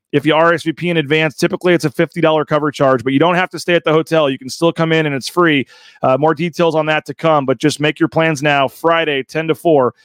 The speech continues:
Circa Resort and Casino. We would love to see you guys at Stadium Swim for the Mountain West Pool Party. Daniel Hansen saying, "I'll be there." I believe he booked a room there as well. I got the email from him. Appreciate you, Daniel.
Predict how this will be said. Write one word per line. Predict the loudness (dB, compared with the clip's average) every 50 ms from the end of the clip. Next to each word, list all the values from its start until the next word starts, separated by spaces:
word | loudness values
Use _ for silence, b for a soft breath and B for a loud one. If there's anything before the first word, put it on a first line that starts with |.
| b b b
Circa | -2 0 0 0 2 0
Resort | 0 0 0 2 2 2 2 0
and | -2
Casino. | -8 -8 -4 -4 -2 0 2
We | 2 2
would | 2 2 2
love | 0 0 0
to | -2 -8
see | -8 -6 -6
you | -4
guys | 0 0 0 0 0 -2
at | -4 -6 -8
Stadium | -8 -2 0 2 2 2 2 -2 -2
Swim | -4 -2 0 0 2 2 2 0 -2 -4 -6 b b b b b
for | -2 2 2 2 2
the | 2 0 -4 -6 -6
Mountain | -6 -4 -4 -4 -4 -4 -6 -4
West | -2 -2 -2 -2 _
Pool | -2 0 0 0
Party. | 0 0 0 0 0 -2
Daniel | -2 0 0 0 0 -2 -4 -4 -4
Hansen | -2 -2 -2 -4 -4 -4 -4 -2 -2 -4 -8 b b b
saying, | b -2 -2 0 0 2
"I'll | 0 0 2
be | 0 2 2 2
there." | 4 4 4 4
I | 2
believe | 2 2 2 2 2 0
he | -2 -4
booked | -2 -2 -4 _ -2
a | 0
room | 2 2 2 2 2
there | 2 2 2
as | 2 0
well. | 0 2 2 4 4 2
I | 2 0
got | -2 -4 -4
the | -6 -8
email | -6 -2 0 -2 0
from | 0 -2 0
him. | 0 0 0 -2
Appreciate | -2 -2 -2 -2 0 0 0 0 0 -2
you, | -4
Daniel. | -2 0 0 2 2 0 0 -2